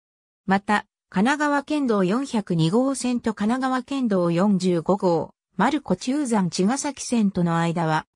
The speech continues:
未着手となっているが、都市計画決定上は、神奈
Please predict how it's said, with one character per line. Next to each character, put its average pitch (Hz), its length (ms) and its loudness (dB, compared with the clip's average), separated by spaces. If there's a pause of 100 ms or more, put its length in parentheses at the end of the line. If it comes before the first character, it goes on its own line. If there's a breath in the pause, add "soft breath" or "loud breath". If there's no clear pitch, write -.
(120)
未 185 140 2
着 - 240 -4
手 - 120 -6
と 214 120 0
な 196 140 2
っ - 40 -20
て - 140 -6
い 170 100 0
る 170 140 -2
が、 156 200 0 (200 soft breath)
都 269 100 0
市 - 180 -6
計 254 220 0
画 269 160 -4
決 - 420 -6
定 208 180 0
上 185 220 0
は、 165 200 0 (220)
神 196 160 2
奈 277 140 0